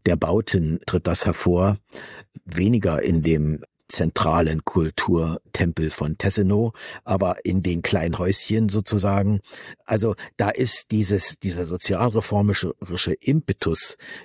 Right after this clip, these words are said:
den noch Howard durchaus hatte und auch andere, da ist der schon weitgehend verloren gegangen. Das muss man sagen, denn also dieses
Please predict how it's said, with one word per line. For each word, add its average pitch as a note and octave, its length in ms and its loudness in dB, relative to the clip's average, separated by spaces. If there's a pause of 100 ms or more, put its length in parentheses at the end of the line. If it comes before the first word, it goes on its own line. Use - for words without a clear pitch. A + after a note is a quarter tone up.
(140)
den E2+ 180 4
noch E2 300 0
Howard G2+ 560 2
durchaus - 420 0
hatte G2 280 2
und E2+ 200 -2
auch - 140 -2
andere, F#2+ 460 2 (360)
da F2 120 0
ist - 200 0
der E2+ 100 2
schon F2+ 400 2
weitgehend E2 400 0
verloren D#2 380 2
gegangen. D2+ 400 -2
Das D#2 220 -2
muss F2+ 200 0
man E2+ 360 0
sagen, E2 480 0
denn D#2+ 220 2
also D#2+ 240 0
dieses D#2 420 0